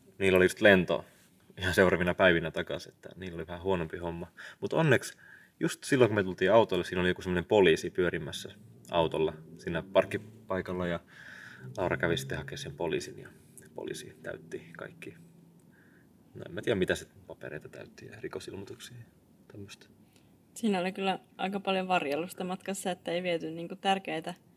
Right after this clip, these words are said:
Speaker 2: tärkeimpiä asioita ei viety, ja Benikin oli jättänyt tärkeimmät asiansa toiseen laukkuun, ja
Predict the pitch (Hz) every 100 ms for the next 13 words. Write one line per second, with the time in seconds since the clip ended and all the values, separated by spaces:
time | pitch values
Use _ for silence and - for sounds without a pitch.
0 | _ _ - 247 233 196 170 185 160 131
1 | 165 202 233 214 196 180 185 185 170 165
2 | 151 151 - 165 156 - 160 - 151 156
3 | - - - 165 - 160 147 156 139 131
4 | 156 - 143 147 147